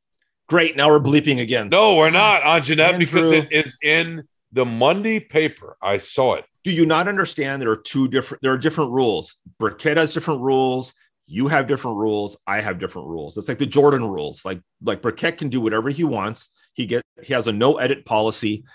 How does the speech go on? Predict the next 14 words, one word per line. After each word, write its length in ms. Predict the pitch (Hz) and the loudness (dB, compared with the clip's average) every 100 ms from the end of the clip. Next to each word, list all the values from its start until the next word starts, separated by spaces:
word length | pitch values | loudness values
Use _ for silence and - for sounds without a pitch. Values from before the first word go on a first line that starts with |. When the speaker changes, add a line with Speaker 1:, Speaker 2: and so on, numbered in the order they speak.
| _ | _
Speaker 1:
Nobody 260 | 98 113 135 | 0 2 2
changes 380 | 101 123 113 110 | -2 -4 -4 -4
anything 500 | 110 104 110 107 101 | -6 -6 -8 -8 -10
he 140 | 107 | -8
does. 420 | 92 92 90 87 - | -4 -4 -6 -10 -12
So 440 | - 85 82 - _ _ - | -8 -6 -8 -12 _ _ -6
Speaker 2:
We 160 | 104 127 | 0 4
Speaker 1:
he 60 | |
Speaker 2:
are 120 | 123 | 4
Speaker 1:
can 80 | 113 | 2
do 80 | 95 | 0
what 80 | 135 | 2
he 40 | |
wants. 80 | 143 | 4